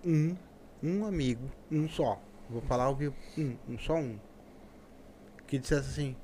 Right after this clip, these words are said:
"Tu tá bem?" E pessoas que eu tinha como amigo, que hoje não faz mais parte do meu ciclo.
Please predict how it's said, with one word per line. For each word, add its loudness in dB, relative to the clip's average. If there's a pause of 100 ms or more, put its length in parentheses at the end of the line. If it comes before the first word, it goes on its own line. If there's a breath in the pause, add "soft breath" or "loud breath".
(140)
"Tu -4
tá 0
bem?" 0 (1000)
E 0
pessoas 6
que 0
eu 6
tinha -2
como -2
amigo, -2 (1400)
que 4
hoje 6
não -2
faz -4
mais -4
parte -2
do -6
meu -2
ciclo. -6